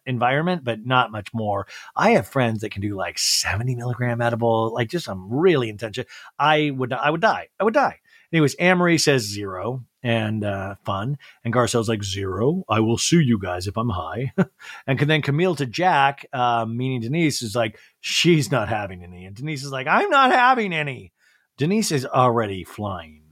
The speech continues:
Denise potentially has eaten all the cannabis. Camille's like, "I'll do five, and, uh, I hope that doesn't upset my I B S." And Dorit goes, "I'll do one." And Erica's like, "Five."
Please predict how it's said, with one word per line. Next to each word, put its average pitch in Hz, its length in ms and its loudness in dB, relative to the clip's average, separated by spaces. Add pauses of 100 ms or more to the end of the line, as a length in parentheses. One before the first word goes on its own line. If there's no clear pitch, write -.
Denise 135 540 2 (420)
potentially 131 420 2
has 110 120 -4
eaten 117 160 -6
all 104 160 2
the 92 80 -8
cannabis. 85 460 -10 (600)
Camille's 170 360 4
like, 135 200 4
"I'll 120 160 2
do 170 180 0
five, 135 540 0
and, 113 420 0
uh, 104 420 -2
I - 20 -2
hope 110 160 2
that 113 120 0
doesn't 113 260 0
upset 123 300 0
my 131 200 2
I 110 160 2
B 147 160 2
S." 127 340 -4 (340)
And 135 120 -4
Dorit 160 160 -2
goes, 151 220 -2 (220)
"I'll 392 220 4
do 339 540 2
one." 403 840 0 (640)
And 127 100 -10
Erica's 160 300 -4
like, 160 220 -4 (240)
"Five." 269 1040 0